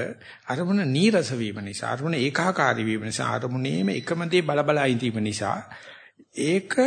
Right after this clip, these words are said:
බොහොම වටින දෙයක්. ඒක බලාපොරොත්තුෙන් යන්න ඕන යෝගාවචරය. ඒකට ශාසනය අපි සඳහන් කරන්නේ නිබ්බිදාව කියලා.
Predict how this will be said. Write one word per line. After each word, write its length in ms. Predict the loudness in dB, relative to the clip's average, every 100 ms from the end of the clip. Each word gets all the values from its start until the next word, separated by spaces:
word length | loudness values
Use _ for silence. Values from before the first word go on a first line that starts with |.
| 4 2
බොහොම 260 | 2 2
වටින 340 | 2 2 0 -2
දෙයක්. 220 | -6 -8 -18 _ _ _ _ _ _ -6
ඒක 180 | 0 0 0
බලාපොරොත්තුෙන් 760 | -2 0 2 0 0 -4 -4 0
යන්න 200 | 0 2
ඕන 120 | 2
යෝගාවචරය. 640 | 2 2 2 2 0 0 0
ඒකට 300 | 0 0 0 0 -2 -12 -16 -4
ශාසනය 500 | 0 0 0 0 0
අපි 220 | 0 0
සඳහන් 420 | 0 2 2 0
කරන්නේ 480 | 0 0 4 4 2 -2 -18 -18 -20 _ _ -20 -20 -18 -20 _ _ _ _ _ _ _ -14 0
නිබ්බිදාව 560 | 4 4 4 4 4 2
කියලා. 260 | -6 -16